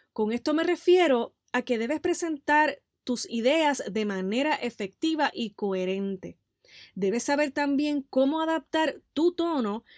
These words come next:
según el contexto en el que te encuentres para ese curso. En cuarto lugar,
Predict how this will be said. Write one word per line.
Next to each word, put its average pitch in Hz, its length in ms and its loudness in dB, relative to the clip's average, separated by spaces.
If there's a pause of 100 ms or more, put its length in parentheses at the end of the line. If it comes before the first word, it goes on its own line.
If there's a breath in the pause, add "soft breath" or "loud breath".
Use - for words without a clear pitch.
según 254 460 2
el 349 160 -2
contexto 247 800 -2
en 208 120 -4
el 196 140 -6
que 196 100 -8
te 196 100 -8
encuentres 214 580 -6
para 180 240 -8
ese 277 240 -8
curso. 208 580 -6 (180)
En 233 180 -4
cuarto 214 400 2
lugar, 320 380 2